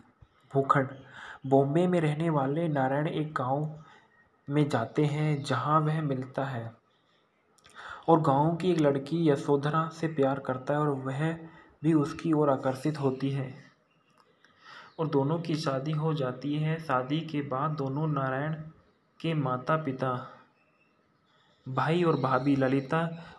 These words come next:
और उनके बेटे सोनू के साथ रहने चले जाते हैं।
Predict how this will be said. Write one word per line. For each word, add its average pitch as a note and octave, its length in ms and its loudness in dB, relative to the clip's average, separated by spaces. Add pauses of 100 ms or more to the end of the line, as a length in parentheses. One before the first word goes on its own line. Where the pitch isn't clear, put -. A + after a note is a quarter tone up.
(100)
और D#3 80 2
उनके D3+ 320 2
बेटे C3+ 340 2
सोनू C#3+ 400 2
के C#3 200 4
साथ C3+ 360 2 (440)
रहने D3+ 500 0 (920)
चले D3+ 220 8
जाते B2+ 360 2
हैं। - 220 -10